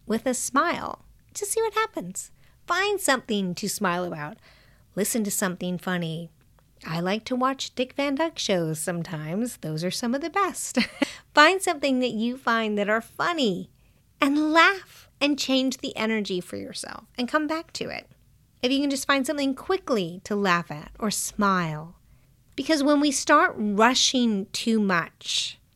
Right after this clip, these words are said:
<laughs> we don't take a moment to look at everything, and we're just rushing towards the big picture,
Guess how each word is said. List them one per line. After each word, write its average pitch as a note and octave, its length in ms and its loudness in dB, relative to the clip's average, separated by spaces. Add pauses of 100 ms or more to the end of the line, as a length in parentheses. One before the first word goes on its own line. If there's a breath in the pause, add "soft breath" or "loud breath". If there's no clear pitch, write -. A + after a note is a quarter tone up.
(120)
<laughs> - 400 -4
we D4 140 6
don't D#4+ 220 2
take D4 380 4
a D#4 60 2
moment A#3 680 2
to - 140 -4
look A3 560 2
at C4+ 120 0
everything, F3 680 -4 (500 soft breath)
and B3+ 100 2
we're C#4 60 4
just C#4 240 0
rushing A#3 580 0
towards A#3+ 300 -2
the - 80 -16
big A3 220 -6
picture, G3+ 480 -6